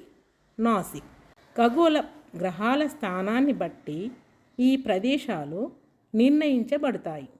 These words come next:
బృహస్పతి గ్రహం ఒక రాశి నుండి మరొక రాశికి మారడానికి దాదాపు పన్నెండు సంవత్సరాలు పడుతుంది. కుంభమేళా జరిగే సమయంలో బృహస్పతి, సూర్యుడు మరియు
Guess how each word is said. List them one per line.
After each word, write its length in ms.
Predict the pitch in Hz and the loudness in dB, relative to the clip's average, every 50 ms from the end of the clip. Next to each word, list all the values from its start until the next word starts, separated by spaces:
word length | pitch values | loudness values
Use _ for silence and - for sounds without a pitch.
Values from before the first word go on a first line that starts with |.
| _ - | _ -4
బృహస్పతి 840 | 196 202 208 208 208 247 247 - - 254 240 247 - 311 320 349 349 - - _ _ _ _ _ _ 190 | 0 0 0 0 -2 -4 -6 -2 -2 -2 -2 0 -2 -2 -2 -2 -4 -8 -16 _ _ _ _ _ _ 0
గ్రహం 320 | 180 202 214 233 320 403 - _ _ - | 0 0 2 2 -2 -2 -4 _ _ -8
ఒక 140 | 190 185 - | -6 -4 -2
రాశి 380 | 180 180 170 165 156 - 196 165 | -2 -2 -2 -4 -4 -6 -6 -6
నుండి 500 | 165 151 147 147 160 240 370 - - - _ _ _ _ _ - | -6 -6 -6 -2 0 0 0 0 -4 -16 _ _ _ _ _ -4
మరొక 340 | 196 202 220 269 294 - 294 | 0 2 4 2 2 2 0
రాశికి 720 | 233 190 170 156 151 - 156 147 - - 226 349 - - - _ _ _ _ | 0 0 -2 -4 -8 -10 -12 -14 -6 -4 -4 -4 -4 -6 -16 _ _ _ _
మారడానికి 840 | 196 196 196 214 247 277 254 233 208 185 165 156 151 - - 285 403 - _ _ _ _ _ _ _ | -6 -2 0 2 2 2 2 2 0 0 -4 -6 -8 -8 -8 -8 -8 -8 _ _ _ _ _ _ _
దాదాపు 600 | 190 196 208 226 240 269 277 285 302 302 302 302 | -4 -2 0 2 2 2 2 2 0 -2 -4 -6
పన్నెండు 560 | 277 - 202 190 190 190 190 190 185 185 180 | -6 -4 -6 -4 -4 -2 -2 -2 -4 -4 -6
సంవత్సరాలు 680 | 175 - 190 190 196 202 - 269 247 240 247 254 320 440 - - - _ _ - | -6 -4 -4 -4 -4 -2 0 0 2 2 2 0 -2 -4 -6 -12 -20 _ _ -2
పడుతుంది. 480 | 254 226 - - 185 156 147 139 - - _ _ _ _ _ _ _ _ _ _ _ _ | -2 -2 -2 -6 -10 -10 -10 -10 -12 -16 _ _ _ _ _ _ _ _ _ _ _ _
కుంభమేళా 680 | - 254 254 254 269 320 302 277 226 185 165 180 190 180 | 4 6 6 8 6 6 4 2 2 0 -2 -4 -6 -6
జరిగే 480 | 160 180 170 165 170 160 170 170 170 | -4 -6 -6 -6 -6 -6 -6 -8 -8
సమయంలో 720 | 170 - 180 175 185 185 190 185 175 170 180 247 381 - - - _ _ _ _ _ _ _ _ _ _ _ _ 180 | -8 -8 -8 -6 -4 -2 -2 -4 -4 -4 -2 -2 -4 -4 -8 -20 _ _ _ _ _ _ _ _ _ _ _ _ 2
బృహస్పతి, 840 | 220 269 262 254 320 311 320 - - 294 277 302 311 320 330 269 | 2 2 4 2 -2 -2 -2 0 0 0 2 2 -2 -2 -2 -4
సూర్యుడు 720 | 254 - 214 214 220 233 226 247 254 254 240 269 269 269 | -2 -2 0 2 2 2 2 2 2 2 2 0 -2 0
మరియు 440 | 254 226 190 175 170 185 196 185 | -2 -2 -2 -4 -6 -6 -6 -8